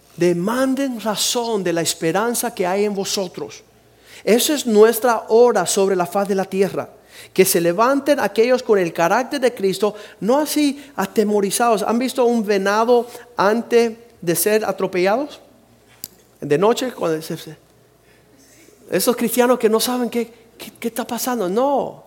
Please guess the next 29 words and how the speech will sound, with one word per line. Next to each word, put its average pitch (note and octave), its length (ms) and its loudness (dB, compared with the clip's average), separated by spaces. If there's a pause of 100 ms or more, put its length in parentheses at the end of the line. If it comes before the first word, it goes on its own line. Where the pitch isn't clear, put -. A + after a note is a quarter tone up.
no G3 120 2
así. A#3 460 -4 (320)
Nosotros A#3 380 0
vamos B3 260 0
a A3+ 40 -2
estar A3 340 -4
participando G#3+ 880 -2 (260)
así A#3+ 380 -2
bien G#3 440 -2
tremendo A3+ 640 -2 (220)
con C4 400 4 (160)
lo F#3+ 240 0
que G3+ 200 0
es, - 300 -4 (260)
lo E3+ 200 -2
que E3+ 100 -4
sabemos, E3+ 640 -2
con D#3 160 0
la D3+ 100 0
respuesta G#3+ 640 -2
que F#3 120 0
tenemos, E3 640 -2 (400)
la E3+ 280 -4
paz A3+ 260 2
que - 80 -4
el F#3 60 2
Señor F#3+ 460 2
nos F3+ 180 -2
da. E3+ 200 0